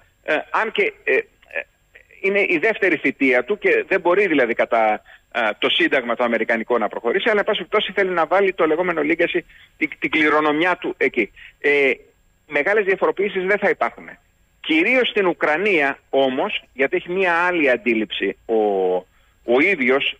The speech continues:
αλλά και το, ε, ρεπουμπλικανικό κατεστημένο, ε, θα έχουμε, ε, εξελίξεις. Γι' αυτό δύο πράγματα προσπαθούνε. Προσέξτε τώρα τι γίνεται. Ένα, να συνεχίσει έστω με πολύ μικρή ένταση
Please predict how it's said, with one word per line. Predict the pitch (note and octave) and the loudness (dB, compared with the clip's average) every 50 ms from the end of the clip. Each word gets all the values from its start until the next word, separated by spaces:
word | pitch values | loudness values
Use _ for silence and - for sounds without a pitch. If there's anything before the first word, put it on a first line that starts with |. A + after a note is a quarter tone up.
| _ | _
αλλά | - B2 B2+ B2+ B2 | -4 -2 0 0 -2
και | - - E3+ F3 - | -2 0 -2 -4 0
το, | - F#3 E3+ D#3+ D3 C#3 B2+ - _ _ - - - _ - | 0 2 2 4 4 2 0 -2 _ _ -20 -20 -20 _ -6
ε, | - A#2+ A#2+ A#2 A2+ G#2 G#2+ G#2 A#2+ | -2 0 2 2 2 4 4 2 2
ρεπουμπλικανικό | C3 B2+ B2+ C3 B2 B2 - C#3+ C#3 C3 D3 D3+ | 2 0 -2 -2 -4 -2 -2 -2 -2 0 -2 0
κατεστημένο, | - C3+ - C3+ - - A#2+ A2+ B2+ C#3+ E3 G3 A3+ A#3+ A#3+ _ _ _ _ - | -2 0 -4 -4 -4 -4 -4 -2 0 0 0 0 0 -2 -4 _ _ _ _ -6
ε, | - D#3 D3+ D3+ D3+ - _ _ - - | -2 0 2 2 2 0 _ _ -14 -8
θα | - D#3 D3 | -4 -2 0
έχουμε, | D#3+ F#3+ A3 G#3 - A3+ G#3+ A3+ A3+ - - | 0 0 0 -2 -4 -2 0 0 0 0 0
ε, | - F3 E3 C3 - _ _ _ _ - | 0 0 0 0 -2 _ _ _ _ -6
εξελίξεις. | - D#3+ - - D#3+ D3+ C#3 - - - G#2+ A2 | -6 -4 0 0 0 0 0 -2 -2 -8 -10 -4
Γι' | A#2 C3+ | -4 -4
αυτό | B2 - - F#3+ G3+ A3+ A3+ - _ - _ _ _ _ _ - | -4 -2 0 2 2 2 0 -2 _ -20 _ _ _ _ _ -6
δύο | D3+ A3 A#3 - | -2 -2 -2 0
πράγματα | - A#3 A3 G3 D#3 - - A#2 | 0 -2 0 0 -2 -2 -2 -2
προσπαθούνε. | - - - - G#2+ - G#2 F#2+ F#2+ - _ | -4 -4 -2 -4 -4 -4 -4 -10 -10 -12 _
Προσέξτε | - C#3 - G#3 F#3+ - - | -4 -4 -2 -2 -4 -4 -4
τώρα | - F3 F3 E3 | -2 -2 -2 0
τι | D3+ D#3+ - | 0 -2 -4
γίνεται. | D#3+ B2 F#2+ E2+ - - - _ _ _ _ _ _ | -4 -4 -4 -6 -10 -12 -18 _ _ _ _ _ _
Ένα, | - G3 A3+ A3+ E3+ B2+ G#2 F2+ - _ _ _ _ _ _ _ _ _ - | -2 0 0 2 2 0 -2 -4 -6 _ _ _ _ _ _ _ _ _ -4
να | C#3 C#3 C#3 C#3 C3+ C3+ C3 B2+ B2+ B2 B2 B2 A#2+ A#2 - - | -2 0 0 2 2 2 2 2 2 2 2 2 2 0 0 -2
συνεχίσει | - - F3 E3 D#3+ D#3 D3+ - A3 A3+ G#3 - - E3+ - _ - | -4 -4 -2 0 0 0 -2 0 0 -2 -2 0 0 -2 -2 _ 0
έστω | - G3+ A3 G3+ - G3+ | 0 2 2 0 0 0
με | F#3+ F#3 F3 E3+ D#3+ | 0 0 2 0 -2
πολύ | D#3+ - - D3 D3+ F3+ G#3+ A3+ | -2 0 0 0 2 2 0 0
μικρή | G#3+ G3+ - - F#3 F3+ F3 | 0 -2 0 0 2 2 4
ένταση | E3+ E3+ E3 D#3+ D3 C3+ - - A#2+ G#2+ - | 4 2 2 2 0 0 0 0 -4 -4 -4